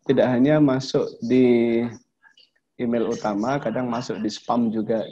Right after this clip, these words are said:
Jadi perlu diperiksa juga spamnya. Ya, karena O J S ini kan pihak ketiga ya, bukan, bukan,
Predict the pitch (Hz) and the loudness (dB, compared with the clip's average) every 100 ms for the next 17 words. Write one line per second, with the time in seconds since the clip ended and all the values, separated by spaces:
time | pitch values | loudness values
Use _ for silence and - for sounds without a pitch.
0 | - 104 - - 120 110 - 101 - 107 | -10 -10 -8 -6 -6 -6 -8 -10 -8 -8
1 | 107 107 104 95 104 101 107 92 90 _ | -6 -8 -10 -8 -8 -8 -8 -10 -14 _
2 | _ _ _ _ _ _ _ _ _ _ | _ _ _ _ _ _ _ _ _ _
3 | _ - - 185 - 104 127 127 113 110 | _ -20 -18 -18 -14 -10 -6 -6 -4 -2
4 | 113 131 135 135 147 147 131 - - 131 | 0 0 0 0 2 2 0 -4 -4 -2
5 | 127 - - 127 107 131 107 117 113 - | -2 -6 -4 -2 0 0 0 -2 -8 -6
6 | 110 107 95 110 98 110 107 104 | -4 -4 -4 -8 -8 -4 -2 -2